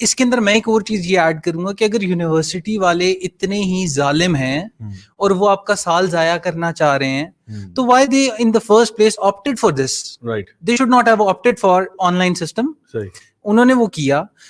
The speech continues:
Speaker 1: उसके बाद, ओके, वो जैसे भी equipped थे, first semester गुजरा, first semester खत्म हुआ, उस वक्त तक, हाँ, generally एक आवाज ये थी, uh, we had this voice in the air कि, uh,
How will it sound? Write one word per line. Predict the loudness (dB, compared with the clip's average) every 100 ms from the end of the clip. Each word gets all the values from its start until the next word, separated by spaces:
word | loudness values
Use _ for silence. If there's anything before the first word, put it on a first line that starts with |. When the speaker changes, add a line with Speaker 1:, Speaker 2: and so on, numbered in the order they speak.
| _
Speaker 1:
उसके | -6 -4 -2
बाद, | 2 4 2 0 -10 0
ओके, | 2 4 0
वो | 0
जैसे | 2 2 2
भी | 0
equipped | 0 0 -2 -2
थे, | -2
first | 0 2 2
semester | 0 -2 -4 -4
गुजरा, | -4 0 0
first | 0 -2 0
semester | -4 -4 -4
खत्म | -6 -4 -4
हुआ, | -2 -2 -2 -8 _
उस | -10 0
वक्त | 0 0 -10
तक, | -20 _ 2 2 -4 -20 _ _ 0
हाँ, | 0 0 -6 -12
generally | -6 2 2 4 0 -2 -4
एक | 0 0 0
आवाज | 2 4 2 0
ये | -4
थी, | -4 -8 -8 _ -20 -20 -12 -4
uh, | -2 -2 -8 -16 _ -2
we | 0
had | 2 0
this | -2
voice | -2 0 0
in | 0
the | 2
air | 2 2
कि, | 0 -4 -6 _ _ -4
uh, | -2